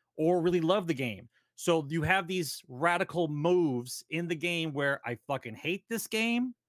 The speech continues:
This game is fucking awesome." You'll say that in, in, within five minutes.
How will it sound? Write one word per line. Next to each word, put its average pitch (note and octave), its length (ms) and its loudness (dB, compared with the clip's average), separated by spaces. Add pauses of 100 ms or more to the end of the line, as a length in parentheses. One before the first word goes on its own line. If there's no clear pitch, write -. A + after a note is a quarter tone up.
(400)
This C#3+ 200 -2
game D#3 220 -4
is D3 120 -6
fucking D3+ 320 -6
awesome." C#3 340 -6
You'll E3+ 160 0
say G3+ 180 0
that G3 200 0
in, E3+ 100 -6 (120)
in, D#3+ 100 -2
within F3 260 0
five E3 320 2
minutes. - 440 -8